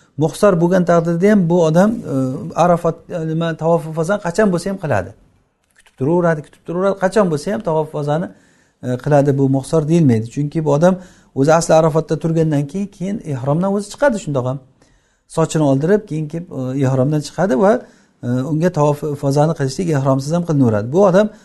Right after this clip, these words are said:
e, muhsor deyilmaydi. Ammo Arafatda o'zidan man qilinayotgan bo'lsa, chunki u Arafatdan man qilingan odam xuddiki hajga o'tib ketgan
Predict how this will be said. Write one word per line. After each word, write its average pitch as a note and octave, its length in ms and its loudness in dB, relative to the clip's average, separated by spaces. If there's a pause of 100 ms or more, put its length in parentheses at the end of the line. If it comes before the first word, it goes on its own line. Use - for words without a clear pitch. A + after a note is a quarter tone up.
(260)
e, C3 40 -8
muhsor C#3+ 540 0
deyilmaydi. G2+ 440 0 (840)
Ammo G3+ 300 4 (800)
Arafatda G#3 500 2
o'zidan G3 420 4
man E3+ 200 2
qilinayotgan E3 520 0
bo'lsa, F#3 220 2 (640)
chunki G#3+ 380 2
u F#3+ 140 4 (640)
Arafatdan F#3 540 2
man F3 200 2
qilingan F3+ 460 2
odam G#3 200 4 (100)
xuddiki F#3 340 -6 (100)
hajga F3 340 2
o'tib F3 160 -4
ketgan F3+ 280 -4